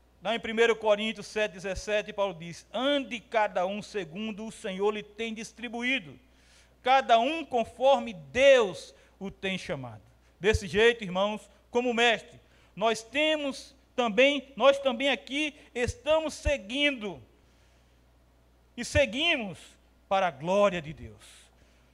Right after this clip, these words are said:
Nós estamos seguindo para a glória de Deus. Como Paulo, podemos sim dizer sem medo: "Porquanto para mim o viver é Cristo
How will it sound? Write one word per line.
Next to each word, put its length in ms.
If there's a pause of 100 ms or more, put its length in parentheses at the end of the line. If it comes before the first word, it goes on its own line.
(120)
Nós 360
estamos 580
seguindo 720 (180)
para 420
a 140
glória 540
de 100
Deus. 380 (1200)
Como 240
Paulo, 560 (320)
podemos 460
sim 240
dizer 340
sem 220
medo: 400
"Porquanto 760 (240)
para 280
mim 440 (480)
o 120
viver 640
é 100
Cristo 800